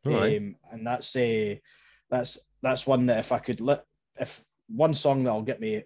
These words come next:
Speaker 2: of any,
Speaker 1: Hmm.
Speaker 2: any, the now anyway, um, it's definitely that one. And I, I've, that song's sixteen years old and it still sounds like it's brand new.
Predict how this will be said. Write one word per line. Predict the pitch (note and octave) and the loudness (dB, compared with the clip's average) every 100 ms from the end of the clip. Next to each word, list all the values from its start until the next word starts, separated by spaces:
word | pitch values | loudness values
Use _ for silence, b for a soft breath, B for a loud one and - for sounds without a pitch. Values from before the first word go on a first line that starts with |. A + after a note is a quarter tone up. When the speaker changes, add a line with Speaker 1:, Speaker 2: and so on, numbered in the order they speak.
| - | -2
Speaker 2:
of | C3+ | 0
any, | B2 C#3 D3 C#3 B2+ _ - | 0 0 2 2 0 _ -4
Speaker 1:
Hmm. | G#2 | 0
Speaker 2:
any, | D3 C3+ A#2 - _ B2+ | 2 2 -2 -6 _ -4
the | C3 | 2
now | F#3 G#3+ | 6 6
anyway, | C#3+ A2 G#2+ G2+ - _ - | 6 2 -4 -6 -10 _ -10
um, | A2 G#2 G2+ F#2 | -6 -6 -8 -10
it's | A2 | -8
definitely | B2 A#2+ B2+ A#2+ A2 | -4 -4 -4 -4 0
that | A#2+ | 0
one. | G#2+ G2+ - _ b b b | -2 -6 -8 _ b b b
And | A3+ | -4
I, | G#2+ - | -4 -2
I've, | A#2 F#2+ - _ - | -4 -4 -14 _ -6
that | B2+ - | -4 -2
song's | A2 - - - _ _ | -4 -6 -12 -14 _ _
sixteen | - - - - G2+ G2+ | -12 -12 -10 -12 -10 -8
years | G#2 A2 | -6 0
old | C3+ B2 | 2 2
and | G#2+ | 0
it | G#2 | -4
still | - C3 | -2 -2
sounds | A#2+ A#2+ A2+ G#2 | 0 -4 -4 -6
like | G#2 | -10
it's | G#2 | -8
brand | A#2+ A2+ A#2+ | -4 -2 2
new. | C#3 | 2